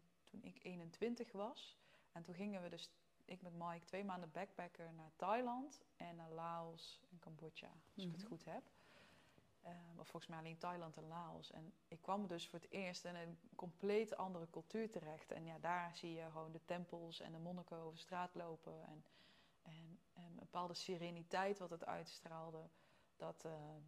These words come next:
Speaker 1: ja, dat pakte mij gewoon. Ik dacht van: "Wat, wat is dit?" Ik was zo... Ik ben ook wel heel nieuwsgierig van aard. Ik ben,
Speaker 2: Mm.
Speaker 1: ik wil altijd dingen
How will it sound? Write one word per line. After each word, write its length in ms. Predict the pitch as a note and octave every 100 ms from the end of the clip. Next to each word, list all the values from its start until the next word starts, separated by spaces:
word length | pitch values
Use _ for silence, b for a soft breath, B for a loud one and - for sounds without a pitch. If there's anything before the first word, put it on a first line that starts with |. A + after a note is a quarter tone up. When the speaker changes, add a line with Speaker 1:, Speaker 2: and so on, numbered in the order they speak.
| E3 - - - - -
Speaker 1:
ja, 400 | F3+ E3 D3+ - -
dat 220 | E3 D#3
pakte 320 | F#3+ G3 F3+
mij 220 | D#3+ D#3+
gewoon. 440 | D3+ D3 D3 D3+ D3 - -
Ik 140 | D#3+
dacht 200 | D3+ D3
van: 160 | - E3+
"Wat, 220 | F3+ -
wat 200 | - -
is 140 | F#3
dit?" 260 | - E3+ E3
Ik 100 | E3
was 200 | E3 -
zo... 420 | G#3+ A#3 A#3 G#3+ B B B B
Ik 160 | F#3
ben 180 | F3+ B3+
ook 180 | B3+ B3+
wel 200 | A3 G#3+
heel 500 | F#3 G#3+ D4 D#4+ C#4
nieuwsgierig 640 | A3 A3 - A3+ A3+ G3+
van 140 | - F3
aard. 520 | - E3+ D#3+ - - -
Ik 200 | - F#3
ben, 100 | F3+
Speaker 2:
Mm. 60 | E3+
Speaker 1:
ik 100 | F3
wil 220 | F3 G#3
altijd 300 | - G3 F#3
dingen 340 | F3+ F#3 E3+